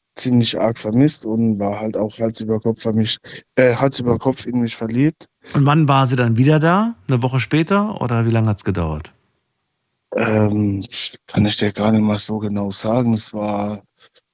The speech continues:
Speaker 1: ungefähr so eine Woche später und,
Speaker 2: Okay.
Speaker 1: äh, sie wusste aber dann nicht, weil sie halt auch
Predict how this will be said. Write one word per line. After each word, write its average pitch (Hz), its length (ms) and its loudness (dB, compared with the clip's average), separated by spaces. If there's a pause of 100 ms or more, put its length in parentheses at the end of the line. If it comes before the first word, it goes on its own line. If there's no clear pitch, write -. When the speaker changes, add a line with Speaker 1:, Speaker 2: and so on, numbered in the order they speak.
(1400)
Speaker 1:
ungefähr 127 500 4
so 120 140 -4
eine 113 220 -2
Woche 110 240 -6
später 135 640 -2
und, 120 360 -2
Speaker 2:
Okay. 117 140 0
Speaker 1:
äh, 113 40 0
sie 117 320 -6
wusste 127 280 -4
aber 117 380 -2
dann 123 160 0
nicht, 131 480 0
weil 113 380 -6
sie 113 360 -2
halt 110 160 -8
auch 117 200 -4